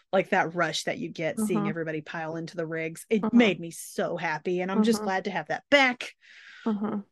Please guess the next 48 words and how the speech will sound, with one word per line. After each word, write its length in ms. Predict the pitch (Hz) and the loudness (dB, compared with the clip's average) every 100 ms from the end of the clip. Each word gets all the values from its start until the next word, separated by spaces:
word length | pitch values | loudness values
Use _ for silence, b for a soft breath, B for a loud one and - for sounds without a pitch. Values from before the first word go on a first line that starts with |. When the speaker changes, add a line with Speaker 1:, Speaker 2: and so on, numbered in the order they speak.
| _ | _
Speaker 1:
Bodhi, 340 | 233 233 285 285 | 4 6 6 0
to 120 | - | 2
me, 400 | 247 262 262 277 - | 4 4 2 0 0
um, 240 | 196 190 175 | -2 -2 -2
I've 160 | 208 - | -6 -4
told 160 | 185 | -4
this 140 | 165 - | -4 -4
to 100 | 165 | -6
a 20 | |
couple 220 | 170 156 | -4 -6
of 80 | 147 | -6
people, 200 | 170 160 | -6 -4
he 120 | 196 | -2
seems 280 | - 247 233 | 4 6 6
like 160 | 233 | 6
a 60 | 214 | 2
combination 680 | - 208 196 190 190 - 196 | 0 -2 0 -2 -2 0 -2
of 460 | - 180 170 170 165 _ b | -2 0 0 0 -4 _ b
Wyatt 380 | - 190 190 185 | -2 4 6 6
Logan 320 | 180 185 214 | 4 2 2
and 160 | 196 175 | 0 -2
Matt 240 | 180 - | -4 -6
Casey 400 | - 170 180 247 | -4 -4 -2 -2
to 120 | 262 294 | -2 0
me. 320 | 285 302 294 | 2 0 -2
Speaker 2:
I 100 | 269 254 | -4 0
can 160 | 262 | -2
see 180 | 240 - | -2 -2
Speaker 1:
And 200 | - 214 | 2 4
Speaker 2:
it. 60 | 175 - _ _ - | 2 -2 _ _ 2
Speaker 1:
I, 140 | 233 | 4
I 40 | 202 | 4
am 140 | 170 | 0
here 260 | 165 214 180 | 0 0 0
for 200 | - 160 | -6 -4
that 240 | 147 - | -4 -4
because 200 | - 202 | -2 2
those 140 | 202 220 | 4 4
are 20 | |
Speaker 2:
Mm-hmm. 60 | |
Speaker 1:
my 100 | 185 | 2
two 320 | 151 - 277 262 | 0 4 4 6
favorite 360 | 233 190 175 | 4 4 0
characters 600 | - 165 165 - 160 151 | 0 0 0 -2 -2 0
Speaker 2:
Mm-hmm. 300 | 220 220 208 214 | 0 0 -2 -4
Speaker 1:
from 320 | - 190 170 | 0 0 0
television. 760 | - 156 156 135 - 104 190 - B B B B - | -2 0 0 0 -2 -4 -4 -8 B B B B -2
Um, 480 | 196 185 180 175 | 2 2 0 -6